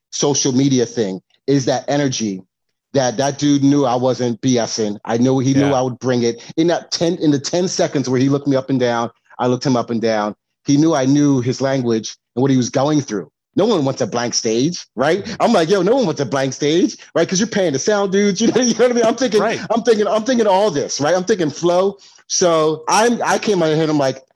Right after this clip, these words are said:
Speaker 1: "You know what could happen if you don't," <laughs> right? You know what I'm saying? Like, he's like, "Go, go," you know, back your, back
Speaker 2: That
Speaker 1: your
Speaker 2: is
Speaker 1: tra-, I'll
Speaker 2: such,
Speaker 1: just
Speaker 2: such a great showbiz story.
Speaker 1: Yeah.
Speaker 2: It's
Speaker 1: So,
Speaker 2: just
Speaker 1: so what was really cool was that we rock out and Slug, my man, now he thinks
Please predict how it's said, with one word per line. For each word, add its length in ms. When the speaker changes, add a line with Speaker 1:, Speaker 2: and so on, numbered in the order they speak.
Speaker 1:
"You 100
know 180
what 100
could 120
happen 240
if 100
you 80
don't," 320
<laughs> 120
right? 180
You 160
know 200
what 20
I'm 80
saying? 260
Like, 400
he's 240
like, 220
"Go, 360
go," 320
you 140
know, 100
back 260
your, 120
back 260
Speaker 2:
That 140
Speaker 1:
your 80
Speaker 2:
is 60
Speaker 1:
tra-, 20
I'll 80
Speaker 2:
such, 100
Speaker 1:
just 220
Speaker 2:
such 240
a 40
great 160
showbiz 440
story. 400
Speaker 1:
Yeah. 220
Speaker 2:
It's 180
Speaker 1:
So, 340
Speaker 2:
just 160
Speaker 1:
so 120
what 160
was 140
really 200
cool 200
was 140
that 240
we 120
rock 300
out 320
and 140
Slug, 560
my 160
man, 460
now 320
he 340
thinks 540